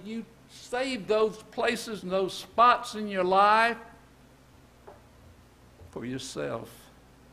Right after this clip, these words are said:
or for someone other than God? What do you think of when you hear the word desperate?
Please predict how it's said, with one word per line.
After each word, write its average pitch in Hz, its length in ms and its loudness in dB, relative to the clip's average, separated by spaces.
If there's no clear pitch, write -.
or 123 100 -10
for 131 160 -14
someone 131 540 -6
other 123 300 -6
than 110 240 -14
God? 110 340 -12
What 170 140 -4
do 160 60 -6
you 151 120 -4
think 151 320 -6
of 95 160 -8
when 131 200 -6
you 135 160 -6
hear 139 320 -8
the 135 80 -12
word 120 380 -10
desperate? - 760 -14